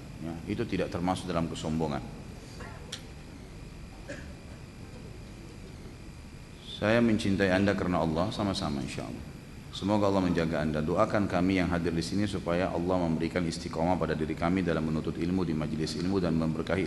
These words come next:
ilmu yang telah kami dapatkan. Insya Allah, Allah Maha mendengar apa yang kita niatkan dan saya berdoa semoga Allah kabulkan. Seringkali penyakit sombong dan sejenisnya hadir dalam hati,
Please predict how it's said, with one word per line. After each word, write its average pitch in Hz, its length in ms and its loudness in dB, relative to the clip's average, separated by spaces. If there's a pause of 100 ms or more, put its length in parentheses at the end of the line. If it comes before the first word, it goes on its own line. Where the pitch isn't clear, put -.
ilmu 85 160 2
yang 80 160 -2
telah 71 160 -2
kami 78 240 -2
dapatkan. 69 400 -4 (480)
Insya 117 320 4
Allah, 80 160 2
Allah 98 240 2
Maha 98 240 4
mendengar 95 480 2
apa 73 240 -4
yang 80 80 -2
kita 80 240 -2
niatkan 87 480 2 (480)
dan 90 160 2
saya 90 160 2
berdoa 87 320 4
semoga 85 400 2
Allah 78 160 2
kabulkan. 76 480 0 (1040)
Seringkali 117 560 4
penyakit 104 400 2
sombong 104 400 4
dan 95 160 4
sejenisnya 90 480 2
hadir 90 240 2
dalam 80 240 2
hati, 80 400 0